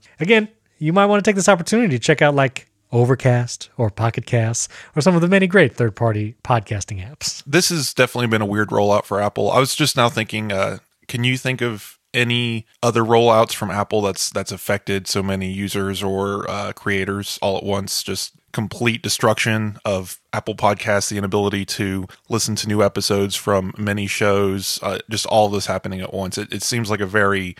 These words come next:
Speaker 2: uh, poorly managed rollout for Apple. Very rare on their side.
Speaker 1: I think so, 'cause even, I mean, Apple Music would be the other creator-driven service, and that's not really,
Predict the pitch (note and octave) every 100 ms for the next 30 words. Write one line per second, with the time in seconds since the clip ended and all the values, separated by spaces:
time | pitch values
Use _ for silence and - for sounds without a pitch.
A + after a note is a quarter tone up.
0 | - _ - F#2+ - A2+ G2 F#2+ F#2 F2+
1 | - G#2+ F#2+ F#2 - - F#2 F#2+ - G#2
2 | G#2 _ _ - A2 A2 G#2 F#2 F#2 F#2
3 | F2+ - G#2 F#2+ F#2 - - - - G3
4 | G#3 C4+ G#3 - F3+ C#3+ C3+ D3+ G#3+ D3+
5 | C3 B2+ B2+ D3 D3+ B2+ B2 C3+ C#3+ B2+
6 | - A#2 A#2+ B2 C3 B2+ B2+ A#2+ G#2+ _
7 | - D#3 C#3 C#3 C#3+ C3 A#2 B2+ B2 -
8 | C#3 C3 B2+ B2+ - B2 A#2+ C3 - B2+
9 | B2 B2 A#2+ A#2 A#2